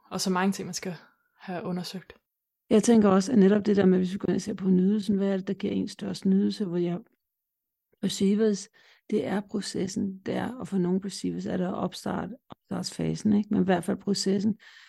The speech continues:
Speaker 2: hvor judges har en tendens til at være meget mere, øh, der er meget mere nydelse i det der, nu kan vi,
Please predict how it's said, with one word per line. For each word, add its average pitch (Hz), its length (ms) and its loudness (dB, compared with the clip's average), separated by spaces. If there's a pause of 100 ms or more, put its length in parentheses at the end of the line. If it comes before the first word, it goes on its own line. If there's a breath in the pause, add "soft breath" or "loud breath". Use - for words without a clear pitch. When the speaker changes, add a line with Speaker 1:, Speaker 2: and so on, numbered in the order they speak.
(160 loud breath)
Speaker 2:
hvor 202 200 0
judges 190 560 -2 (240)
har - 100 -10
en 190 80 0
tendens 185 340 -2
til - 80 -10
at 185 60 -2
være 185 120 0
meget 190 220 4
mere, 202 240 2 (540)
øh, 170 360 -2 (680 soft breath)
der 190 60 2
er 165 40 6
meget 175 140 6
mere 190 160 8
nydelse 202 440 6
i - 60 -2
det 196 180 2
der, 185 200 0
nu 196 200 4
kan 180 140 -4
vi, 185 260 0